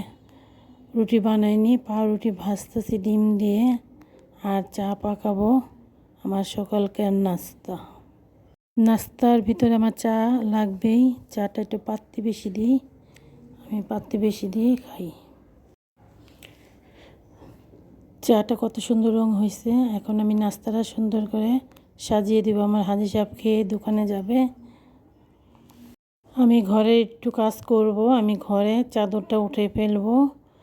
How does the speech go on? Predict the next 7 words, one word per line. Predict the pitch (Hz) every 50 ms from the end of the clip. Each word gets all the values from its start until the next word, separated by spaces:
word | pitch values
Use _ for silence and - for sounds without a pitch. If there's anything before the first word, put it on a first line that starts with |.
| _ _ _ _ _ _
আমি | - 226 208 208 208 208
এক | 214 208
সপ্তাহ | - - 202 208 - 220
পর | 196 220 220 220 214
পর | 208 - 220 220
চাদর | 220 - 208 202 190 220 208
পাল্টা-, | - 208 208 208 208 196 220 208 214 240 240